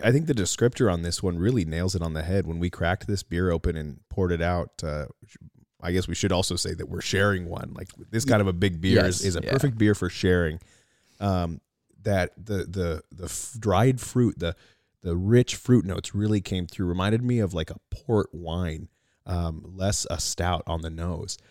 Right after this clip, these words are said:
Speaker 1: uh, which was, which was really kind of, um, like, aggressively there, right? You don't always
Speaker 2: Mm-hmm.
Speaker 1: get that when you hear, like, "Oh, there's no hints of fruit." You don't always find that.
Speaker 2: Yeah.
Speaker 1: This one's really present. Um, but on the palate, I said I wanted to save this description for you
Speaker 2: Okay,
Speaker 1: for when
Speaker 2: yeah.
Speaker 1: we were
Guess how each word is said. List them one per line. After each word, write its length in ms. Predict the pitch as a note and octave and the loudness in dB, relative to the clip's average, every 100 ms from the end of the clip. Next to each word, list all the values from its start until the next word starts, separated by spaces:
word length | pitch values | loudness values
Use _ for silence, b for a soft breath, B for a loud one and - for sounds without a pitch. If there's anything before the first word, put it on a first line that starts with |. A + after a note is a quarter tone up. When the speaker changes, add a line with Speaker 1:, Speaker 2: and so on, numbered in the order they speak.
| b b - | b b -8
Speaker 1:
uh, 120 | D#2+ | -4
which 240 | E2+ - | -4 -4
was, 180 | E2+ - - | -6 -6 -10
which 220 | F2+ - | -10 -6
was 120 | E2 | -4
really 300 | E2 G#2 C#3 | -2 0 0
kind 220 | - F2 | 0 -4
of, 100 | E2 - _ _ _ _ _ _ - | -8 -12 _ _ _ _ _ _ -12
um, 380 | C2+ C2+ - - _ _ _ | -10 -10 -14 -18 _ _ _
like, 240 | E2+ E2 - - | -8 -8 -10 -4
aggressively 640 | F#2+ F#2 F2 - F#2 F2+ | -2 4 4 4 0 0
there, 240 | D2+ F2+ - | -4 -6 -6
right? 160 | F2 F#2 | -2 0
You 80 | |
don't 140 | G#2 A#2+ | 2 4
always 200 | A#2 A2 | 4 4
Speaker 2:
Mm-hmm. 100 | A2 | 2
Speaker 1:
get 80 | G2+ | 2
that 140 | D#2+ | 0
when 100 | F2+ | -2
you 80 | F2 | -2
hear, 140 | G2 | -2
like, 140 | F2+ E2+ | -2 0
"Oh, 160 | G#2 G2+ | 0 0
there's 220 | F2 D#2+ | 0 -2
no 100 | F2 D2 D#2+ | -8 -10 -4
hints 220 | G#2 F#2+ | -2 -2
of 100 | D#2+ | -6
fruit." 300 | - E2+ - b b - | -4 -6 -6 b b -2
You 60 | |
don't 100 | B2 | 2
always 240 | A2+ A2+ - - | 4 2 0 -6
find 320 | - F#2+ G#2+ | -2 0 0
that. 180 | C#3 A#3 _ - | -2 -4 _ -8
Speaker 2:
Yeah. 220 | G#2 F2+ - | -6 -6 -4
Speaker 1:
This 160 | B2 C#3 | -2 -2
one's 200 | A2+ F#2+ | -4 -4
really 400 | G2+ G#2+ F#2 D#2 | 0 2 0 -2
present. 560 | - - F#2+ F2+ E2 - _ _ _ _ _ _ | -8 -4 -2 -2 -8 -16 _ _ _ _ _ _
Um, 260 | - G#2 F2+ | 0 0 0
but 160 | - G2+ | 0 0
on 120 | F#2+ | 0
the 80 | F2+ | -4
palate, 420 | - B2+ C3+ F#2 | -4 -2 -2 -2
I 60 | - | -4
said 160 | - | -2
I 40 | F#2 | 0
wanted 260 | G2+ G#2 | 2 0
to 80 | E2 | 0
save 320 | - F#2 F2+ | -2 0 0
this 100 | D#2+ | -2
description 640 | - - - E2+ - - - _ _ _ | -6 -8 -4 -4 -4 -10 -12 _ _ _
for 280 | _ F#2 F2 | _ 2 4
you 100 | A#2 | 4
Speaker 2:
Okay, 80 | G2+ | 0
Speaker 1:
for 100 | F#2+ | 0
when 100 | F2+ | 0
Speaker 2:
yeah. 80 | F2+ | 0
Speaker 1:
we 100 | F2 | 0
were 200 | E2 | -2